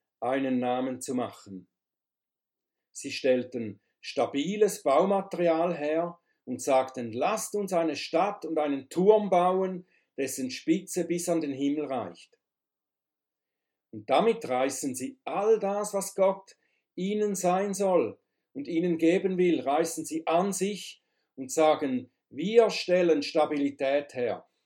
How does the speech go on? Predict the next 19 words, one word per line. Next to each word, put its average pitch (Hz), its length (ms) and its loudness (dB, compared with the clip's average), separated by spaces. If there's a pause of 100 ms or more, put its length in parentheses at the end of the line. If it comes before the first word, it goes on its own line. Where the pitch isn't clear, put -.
(240)
Wir 208 340 4
geben 190 340 2
uns 165 240 0
selbst 196 500 2
Herrlichkeit. 156 840 2 (460)
Wir 214 320 6
bauen 175 380 4
uns 156 240 -2
selbst 185 520 2
ein 147 180 -4
Reich.“ 139 600 -2 (1400)
Sie - 160 -12
errichten 165 540 -2
sich 160 220 -6
eine 156 180 2
Stadt, - 600 -2 (1500)
eine 104 380 -14 (280)
gottlose 170 760 2
Zivilisation 131 1300 0